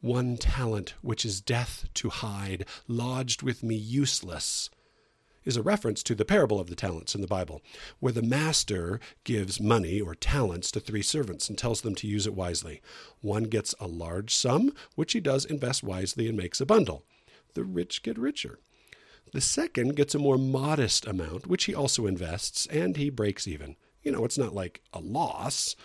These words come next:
and he gives it a try. But the third, the third guy who gets the money, he is the pitiful one. He receives the least, and fearing the consequences of failure,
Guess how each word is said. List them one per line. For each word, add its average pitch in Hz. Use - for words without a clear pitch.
and 214
he 208
gives 123
it 131
a 175
try. -
But 156
the 156
third, 127
the 156
third 202
guy 87
who 107
gets 123
the 107
money, 78
he 190
is 175
the 180
pitiful 117
one. 78
He 135
receives 147
the 247
least, 208
and 123
fearing 190
the 117
consequences 175
of 104
failure, 95